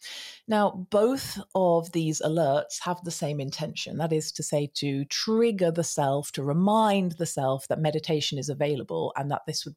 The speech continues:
probably be a good idea. But the difference between seeing an alert pop up on your phone that says, "Meditation," at a certain time and an alert that invites you to do something that ultimately is going to be pleasurable and positive for you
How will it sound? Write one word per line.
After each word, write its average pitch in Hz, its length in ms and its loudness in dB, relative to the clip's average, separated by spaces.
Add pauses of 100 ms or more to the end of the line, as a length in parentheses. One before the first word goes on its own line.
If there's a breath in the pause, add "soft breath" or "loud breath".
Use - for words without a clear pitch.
probably 175 520 0
be 139 140 -2
a 135 80 -2
good 131 160 -4
idea. 143 580 -2 (480 loud breath)
But - 120 -8
the 233 80 0
difference 294 500 -4
between 226 340 -4
seeing 208 300 0
an 196 80 4
alert 185 400 4
pop - 220 -4
up 170 160 -2
on 165 80 0
your 151 120 2
phone 143 340 0
that - 160 -4
says, 135 280 -6 (160)
"Meditation," 165 720 0 (320 loud breath)
at 156 140 0
a - 20 2
certain 151 340 2
time - 500 -2 (280 loud breath)
and 175 160 2
an 175 140 4
alert 180 380 4
that 156 120 0
invites 156 560 0
you 196 80 0
to 180 140 -2
do 175 160 -2
something 147 540 -2
that 165 120 2
ultimately 180 560 2
is 151 100 -2
going 151 200 0
to - 100 -10
be 147 80 -8
pleasurable 156 800 0
and 143 140 -2
positive - 440 -4
for - 140 -20
you 87 220 -6